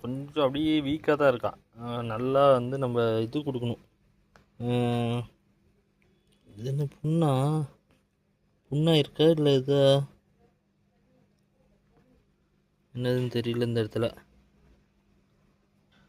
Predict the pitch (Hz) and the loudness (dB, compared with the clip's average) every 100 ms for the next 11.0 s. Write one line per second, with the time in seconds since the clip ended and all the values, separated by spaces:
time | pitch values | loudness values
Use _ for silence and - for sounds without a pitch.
0 | _ _ - - _ _ _ _ 135 131 | _ _ -20 -20 _ _ _ _ -8 -4
1 | 127 127 120 117 113 113 110 107 - _ | -2 0 0 0 0 0 -2 -6 -14 _
2 | _ _ _ - - _ _ _ _ _ | _ _ _ -20 -20 _ _ _ _ _
3 | _ _ _ - 123 131 156 156 139 117 | _ _ _ -14 -4 0 2 2 0 -2
4 | 123 139 143 131 113 - _ _ _ _ | -2 -2 -2 0 -2 -4 _ _ _ _
5 | _ _ _ _ 113 117 120 127 131 143 | _ _ _ _ -8 -6 -2 -2 -2 -4
6 | 160 147 120 131 135 120 - 113 - 135 | -2 -2 0 4 4 2 -2 -8 -6 -4
7 | 127 120 117 120 143 131 117 113 113 107 | -2 -4 -4 -4 -2 -2 -4 -6 -8 -10
8 | 104 _ _ _ _ _ - - 127 123 | -14 _ _ _ _ _ -20 -16 -8 -6
9 | 123 113 135 143 - 151 131 - 123 123 | -6 -6 -6 -6 -2 -2 -2 -8 -6 -6
10 | 127 127 117 113 - 117 127 127 120 | -4 -4 -4 -6 -8 -2 -2 -2 -2